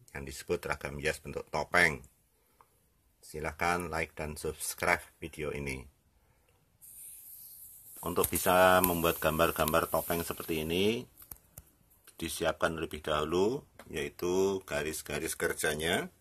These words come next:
agar nanti dalam menggambar ragam hias ini akan lebih mudah. Saya akan memperagakan untuk menggambar ragam hias bentuk topeng.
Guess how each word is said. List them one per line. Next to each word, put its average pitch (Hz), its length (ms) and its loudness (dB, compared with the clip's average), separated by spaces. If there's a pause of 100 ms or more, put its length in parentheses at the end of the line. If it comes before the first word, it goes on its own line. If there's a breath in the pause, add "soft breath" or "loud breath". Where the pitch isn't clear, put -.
(1000)
agar 78 400 -2
nanti 87 560 0
dalam 76 320 -2
menggambar 76 800 2
ragam 71 320 -4
hias 71 240 -6
ini 85 480 -2
akan 73 400 -6
lebih 71 160 -10
mudah. 69 400 2 (2250 soft breath)
Saya 82 400 0
akan 82 240 -2
memperagakan 85 800 2 (1120 soft breath)
untuk 85 480 -2 (160)
menggambar 78 880 -4
ragam 71 400 -6
hias 78 400 -4
bentuk - 560 -6 (160)
topeng. - 800 0